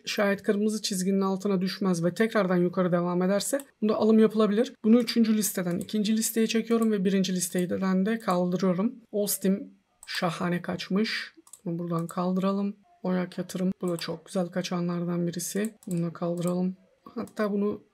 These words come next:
şöyle koyabiliriz diye düşünüyorum. Evet. E, breakout'unu yapmış. Burada bir oyun planı tanımlanarak, bir strateji geliştirilerek direkt alım yapılabilir. O yüzden ben alım vakti listesine alıp izlemeye değer listesinden bunu çıkartıyorum.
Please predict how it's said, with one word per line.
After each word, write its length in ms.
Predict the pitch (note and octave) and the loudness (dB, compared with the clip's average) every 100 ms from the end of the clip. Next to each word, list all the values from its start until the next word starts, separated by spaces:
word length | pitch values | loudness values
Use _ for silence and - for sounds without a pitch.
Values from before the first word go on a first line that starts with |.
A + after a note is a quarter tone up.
| - - - - - - - | -14 -12 -12 -14 -12 -8 -4
şöyle 260 | A3 F#3+ | -2 -2
koyabiliriz 640 | F#3+ G3+ G3 F#3+ F#3+ F#3 E3+ | -2 -2 0 0 0 0 0
diye 120 | F3 | -2
düşünüyorum. 480 | E3+ - G3 - - G#3 F3+ | -2 -6 -8 -8 -6 -4 -2
Evet. 140 | G#3 - | -4 -6
E, 220 | G3+ G3 | -4 4
breakout'unu 540 | A#3 B3 B3 A#3+ B3 | 6 6 6 4 4
yapmış. 560 | A#3+ A#3+ - G3 A3+ - | 4 4 4 -2 -4 -2
Burada 260 | G3 G3 F#3+ | 0 4 4
bir 40 | |
oyun 280 | G3+ G3+ G3+ | 6 4 2
planı 500 | G#3 F#3+ G3 G3+ - - | 2 4 4 2 -4 -4
tanımlanarak, 640 | - F#3+ F#3+ F#3+ F#3 F#3+ F#3+ | 2 4 6 6 4 2 0
bir 60 | |
strateji 540 | F3+ - - F#3+ G3+ F#3 | -2 -2 -4 0 2 4
geliştirilerek 760 | G3+ F#3+ - F#3 G3 G3+ A#3 - | 2 2 0 2 2 2 0 0
direkt 240 | G3 G#3 G#3 | 4 4 4
alım 200 | G#3 G#3 | 2 2
yapılabilir. 460 | G3+ G#3 F#3+ B3 - | 2 2 4 2 2
O 140 | G3+ | 0
yüzden 340 | G3 F#3 G3+ G3+ | 2 4 4 4
ben 140 | G3 | 0
alım 440 | - F#3 F#3 F#3+ F#3 | -2 2 4 4 4
vakti 300 | F#3 F#3 F3+ | 2 0 -4
listesine 440 | F#3 F#3+ F#3 F#3+ | -4 -4 -4 -2
alıp 380 | F#3 F#3+ A3 A3+ A3 | -2 -2 -2 -4 -4
izlemeye 480 | F3 F#3 F3+ F3+ | 2 4 4 2
değer 420 | F3+ F3+ F3+ F3 - | 2 2 2 -4 -12
listesinden 720 | F#3 F3 - F#3 - F#3+ G#3 | -8 -4 -2 -2 0 0 2
bunu 220 | G3 A3 C4+ - | 2 2 0 -6
çıkartıyorum. 720 | - G#3 G3+ - G#3 F#3+ C4+ | 0 2 2 0 2 2 0